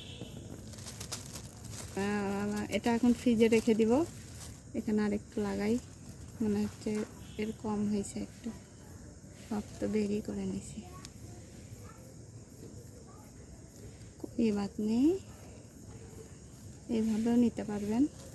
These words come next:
এই তো হয়ে যাবে ইনশাল্লাহ। আট জুনে এটা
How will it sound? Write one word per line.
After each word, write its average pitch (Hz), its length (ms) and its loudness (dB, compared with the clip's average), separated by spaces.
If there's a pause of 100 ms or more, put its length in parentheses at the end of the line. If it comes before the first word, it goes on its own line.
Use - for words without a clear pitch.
(340)
এই 202 160 0 (100)
তো 262 60 2 (340)
হয়ে 214 200 2
যাবে - 160 -2 (440)
ইনশাল্লাহ। 240 440 0 (2500)
আট 226 100 10 (240)
জুনে 220 420 12 (260)
এটা 214 200 8